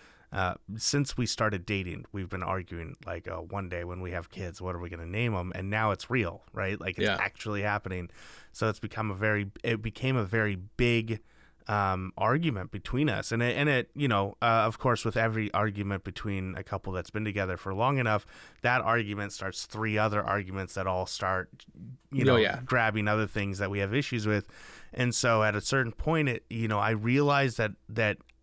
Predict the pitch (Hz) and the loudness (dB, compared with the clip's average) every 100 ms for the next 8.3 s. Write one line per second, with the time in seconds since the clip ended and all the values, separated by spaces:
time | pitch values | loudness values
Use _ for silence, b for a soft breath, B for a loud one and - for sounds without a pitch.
0 | - 123 160 160 135 123 123 120 117 117 | 2 4 6 4 4 2 2 4 4 2
1 | 107 - 104 98 - 110 110 104 107 104 | 2 0 -2 -4 -2 2 2 0 -2 -2
2 | 98 95 - - B B B B B _ | 0 0 -4 -6 B B B B B _
3 | - 104 120 - - 127 123 117 101 95 | -12 -2 -2 0 2 2 4 2 0 -4
4 | - - 107 107 107 107 95 95 101 - | -8 0 0 2 0 0 0 -4 -4 -4
5 | 113 120 131 123 131 120 101 - 104 - | 0 4 4 4 2 0 -2 -4 -6 -2
6 | 107 104 95 92 - 95 92 101 101 98 | -2 0 -2 -4 -6 -6 -2 0 -2 -2
7 | 113 143 160 135 123 120 113 - 98 - | 0 2 2 0 2 0 0 -8 -10 -4
8 | 120 113 107 | 0 2 0